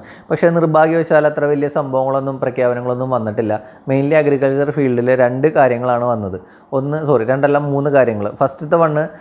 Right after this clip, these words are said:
ഡ്രോൺസ് ഉപയോഗിച്ചിട്ടുള്ള അഗ്രികൾച്ചറൽ, ആ, ആക്ടിവിറ്റീസിനെ കൂടുതൽ പ്രൊമോട്ട് ചെയ്യും.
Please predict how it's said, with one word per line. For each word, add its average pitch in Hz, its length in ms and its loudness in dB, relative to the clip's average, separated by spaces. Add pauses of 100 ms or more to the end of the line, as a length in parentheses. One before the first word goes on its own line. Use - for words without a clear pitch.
(220)
ഡ്രോൺസ് 151 440 4
ഉപയോഗിച്ചിട്ടുള്ള 147 760 0
അഗ്രികൾച്ചറൽ, 131 720 -2 (200)
ആ, - 20 -2 (680)
ആക്ടിവിറ്റീസിനെ 135 720 -2 (300)
കൂടുതൽ 131 320 2
പ്രൊമോട്ട് 123 460 0
ചെയ്യും. 110 320 -4